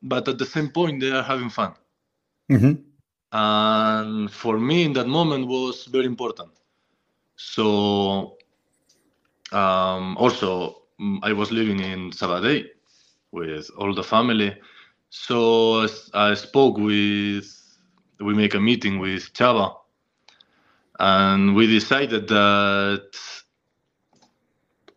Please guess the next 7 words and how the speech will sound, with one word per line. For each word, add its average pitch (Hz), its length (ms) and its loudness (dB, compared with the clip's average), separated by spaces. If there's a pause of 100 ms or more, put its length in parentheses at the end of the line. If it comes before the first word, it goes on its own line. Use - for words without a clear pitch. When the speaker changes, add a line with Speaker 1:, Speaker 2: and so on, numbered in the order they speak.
(920)
Speaker 1:
I 123 80 6
wanted 131 360 4
to, 117 400 2
to 127 140 4
do 131 200 6
this 110 420 -2
step. - 280 -2